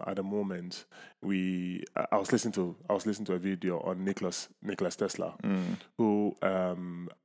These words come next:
Speaker 1: idea was to be able to generate electricity, but wirelessly.
Speaker 2: Mm.
Speaker 1: So
Speaker 2: I
Speaker 1: it's
Speaker 2: think we've
Speaker 1: like
Speaker 2: talked about this thing before.
Speaker 1: Oh, we spoke, we spoke about it before?
Speaker 2: Yeah, no, no, not in this podcast. Like, uh,
Speaker 1: Okay.
Speaker 2: you know, one of our private discussion, we are talking about why can't people just send electricity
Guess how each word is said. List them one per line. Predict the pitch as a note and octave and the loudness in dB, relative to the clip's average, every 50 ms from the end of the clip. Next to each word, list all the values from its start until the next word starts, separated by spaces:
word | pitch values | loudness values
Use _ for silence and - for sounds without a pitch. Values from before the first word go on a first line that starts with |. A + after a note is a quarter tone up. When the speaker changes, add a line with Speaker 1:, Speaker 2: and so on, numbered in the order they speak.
| _ - | _ -2
Speaker 1:
idea | G2 F#2+ F#2+ F#2+ - G2+ G2+ G2 F#2+ | 0 2 2 0 2 2 4 4 4
was | F#2 F2 F#2 F2 - | 4 2 0 -2 -2
to | - G2+ F2+ - - - - | -2 -4 -4 -4 -6 -4 0
be | G#2 F#2+ | 0 2
able | F#2 F#2 G2 | 2 2 0
to | - G2 | -2 -2
generate | - G2 F2+ F#2 F#2 F#2 F2+ - - | -4 -4 -2 0 0 0 0 0 -2
electricity, | G#2 F#2+ - - - F#2+ - G#2 - - F2 E2 E2+ F2 - _ - - - - _ | -2 -2 -2 -4 -4 -2 -2 -2 -2 -2 -4 -6 -6 -8 -12 _ -20 -20 -20 -14 _
but | F#2+ G2+ F#2 G2 | 2 2 4 6
wirelessly. | G#2 G2+ G2 F#2+ F#2+ F2 - - - E2+ - - _ _ _ - | 6 6 6 6 4 2 0 -2 -4 -4 -4 -8 _ _ _ 6
Speaker 2:
Mm. | G#2 G2+ G2 F#2 | 8 8 10 8
Speaker 1:
So | F2 F#2 F#2 F#2 F2+ F2+ - - - - - _ _ - | 8 6 6 4 2 0 -4 -14 -20 -20 -20 _ _ 0
Speaker 2:
I | G#2 | 0
Speaker 1:
it's | G2 - | 2 6
Speaker 2:
think | |
we've | - G2+ F#2 | 8 8 8
Speaker 1:
like | F2+ - | 10 10
Speaker 2:
talked | G#2 F#2+ - | 8 8 8
about | F#2 D#2 D#2+ D#2+ E2 | 6 6 6 4 4
this | F2 - - | 2 0 0
thing | - F#2+ - - - | -2 -4 -4 -4 -8
before. | F#2 F2+ - - - - - - - | -10 -12 -8 -6 -6 -6 -6 2 4
Speaker 1:
Oh, | - A2+ - - | 4 4 4 2
we | A2 G#2+ | -2 -2
spoke, | - - B2+ A#2 - - - | 0 2 2 0 0 -2 -4
we | A2+ | -4
spoke | - - A#2+ - | 0 0 2 2
about | A#2+ G#2+ A2+ A2 A2+ | 4 4 4 2 4
it | A2+ | 2
before? | A2+ - | 6 10
Speaker 2:
Yeah, | G#2+ G2+ F#2+ | 12 12 12
no, | G2+ A2 | 12 12
no, | A2+ B2 B2 | 10 10 10
not | B2+ B2+ A#2+ | 12 12 12
in | G#2 F#2+ | 12 10
this | G2 F#2 - | 8 8 8
podcast. | - F2+ - - - F2 D#2+ - - | 6 6 6 8 6 6 6 8 6
Like, | E2 D#2+ - - - | 4 4 4 4 6
uh, | G#2 | 6
Speaker 1:
Okay. | G2 F#2 F2+ - G2 | 8 8 8 8 8
Speaker 2:
you | F#2 F2 | 8 8
know, | E2+ E2 D#2+ D#2 - | 8 6 4 4 4
one | - F#2+ F2 | 4 4 6
of | E2 - | 6 6
our | D#2+ D#2 D#2 | 6 4 4
private | - - F2+ E2 F2 D#2 D2 | 6 6 8 8 8 6 4
discussion, | D2 - - E2 - - E2 E2+ - - - - | 0 -4 -4 -4 -4 -2 -4 -4 -4 -4 -4 -2
we | - E2 E2 | 4 6 6
are | D#2+ | 6
talking | - - F2 - G2+ B2 | 6 4 6 8 8 8
about | - D#2+ D#2 D#2+ E2 | 8 8 6 8 8
why | F2+ F#2 F#2+ | 8 8 8
can't | F#2 - - F2+ E2+ E2+ D#2+ - - - - - _ _ | 6 6 4 6 6 6 4 0 -2 -4 -6 -10 _ _
people | F2+ F2 - E2+ E2+ | 0 2 4 4 4
just | D#2+ F2 E2 D#2+ - | 6 6 6 4 4
send | - E2+ E2 D#2 | 2 2 2 4
electricity | D#2+ D#2+ D2+ - - E2+ - - - - E2+ D#2+ D#2+ D2+ | 2 0 0 0 -2 -2 -2 -2 -4 -2 -2 -2 -2 -4